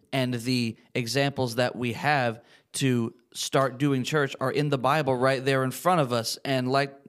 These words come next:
like you said, the devil is trying to cut a lot of those really important parts out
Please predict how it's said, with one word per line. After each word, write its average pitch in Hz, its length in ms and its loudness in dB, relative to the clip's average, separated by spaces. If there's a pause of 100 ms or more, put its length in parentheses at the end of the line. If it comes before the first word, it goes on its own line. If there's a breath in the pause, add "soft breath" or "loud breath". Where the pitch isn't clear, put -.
like 151 220 -4
you 160 80 -2
said, 160 260 0
the 143 80 2
devil 147 360 4
is 139 80 -2
trying 147 240 0
to 127 60 -2
cut - 400 0 (300 loud breath)
a 135 100 2
lot 147 240 4
of 156 80 0
those 147 300 2 (320 loud breath)
really 170 480 2
important 160 560 2
parts 143 400 0 (1040)
out 170 340 4